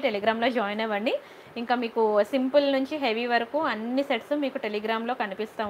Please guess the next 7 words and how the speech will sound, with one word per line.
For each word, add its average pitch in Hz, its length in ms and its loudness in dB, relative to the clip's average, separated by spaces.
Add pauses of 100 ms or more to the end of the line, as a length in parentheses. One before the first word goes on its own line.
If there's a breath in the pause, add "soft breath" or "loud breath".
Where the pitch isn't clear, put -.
ఉంటాయి. 202 300 -2 (480)
ప్రతి 233 400 0
ఒక్కరూ 277 280 2
Telegram 247 360 0 (100)
లేకపోయినా 233 500 0
ఇన్‌స్టాల్ 233 380 -2
చేసుకొని 247 380 -4